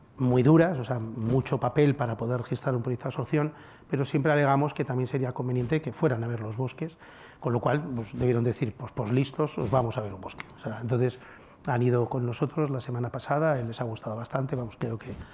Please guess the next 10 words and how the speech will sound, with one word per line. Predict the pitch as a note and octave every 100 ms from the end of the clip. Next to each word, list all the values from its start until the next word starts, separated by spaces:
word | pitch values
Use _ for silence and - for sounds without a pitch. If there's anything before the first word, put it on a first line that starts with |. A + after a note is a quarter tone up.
| - -
que | -
la | A#2
auditoría | A2 A2 G#2+ B2+ B2+ B2
será | C#3 C3 B2 -
positiva, | C#3 C#3 C#3 D#3 E3
pero, | C3 A#2+ A2+
pero, | A#2+ C3 D3 - D#3 - B2
al |
revés, | A2 A#2+ D3+ A2+
les, | A#2 -